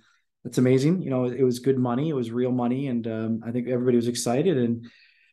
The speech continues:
his journey there didn't quite take the same path it did with the Red Bulls. He was loaned back to the Red Bulls, you know, kind of had a year that,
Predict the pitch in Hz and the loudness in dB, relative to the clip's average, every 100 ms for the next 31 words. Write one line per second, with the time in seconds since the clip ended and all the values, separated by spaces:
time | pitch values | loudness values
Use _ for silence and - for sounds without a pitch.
0 | _ _ - 160 156 160 170 175 156 170 | _ _ 0 2 4 4 6 6 6 6
1 | 170 151 156 160 156 160 160 156 _ _ | 4 2 0 -2 0 0 0 -2 _ _
2 | _ - 170 160 160 - 160 147 156 147 | _ -4 -2 0 -2 0 0 0 0 0
3 | 147 147 147 147 139 143 139 147 147 147 | 0 0 2 0 0 0 2 2 2 0
4 | 139 123 139 147 151 147 135 123 135 135 | -4 -2 0 2 0 0 -2 0 0 0
5 | 135 131 131 - 123 123 - 143 139 135 | 0 -2 -6 -10 -8 -8 -2 0 2 4
6 | 127 123 139 143 139 135 | 4 2 4 4 4 2